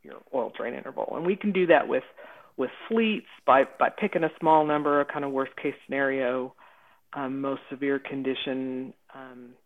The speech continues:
trucks, and kind of tailor an oil drain interval, an extended oil drain interval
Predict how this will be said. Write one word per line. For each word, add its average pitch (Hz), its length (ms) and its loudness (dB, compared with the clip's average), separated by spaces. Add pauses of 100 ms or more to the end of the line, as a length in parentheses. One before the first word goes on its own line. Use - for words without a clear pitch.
(360)
trucks, - 460 -2 (340)
and 135 440 -8
kind 135 180 -6
of 127 80 -8 (160)
tailor 131 680 -2 (560)
an 135 180 -10
oil 135 200 0
drain 131 280 -2
interval, 123 640 -2 (760)
an 143 60 -10
extended 135 800 -4
oil 131 180 2
drain 127 300 -4
interval 127 420 -8